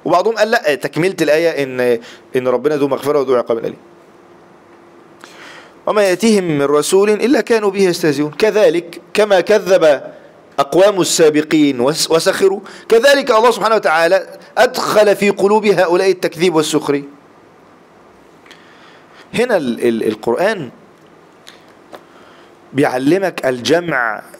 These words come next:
في النظر للأحداث بعيني القدر والشرع.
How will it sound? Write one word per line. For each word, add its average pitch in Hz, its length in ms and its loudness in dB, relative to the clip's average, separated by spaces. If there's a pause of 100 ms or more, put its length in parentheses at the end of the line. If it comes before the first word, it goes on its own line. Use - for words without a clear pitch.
(500)
في - 160 -4
النظر 127 540 -2
للأحداث 131 800 -4 (800)
بعيني 123 560 0
القدر 135 380 -2
والشرع. 101 380 -4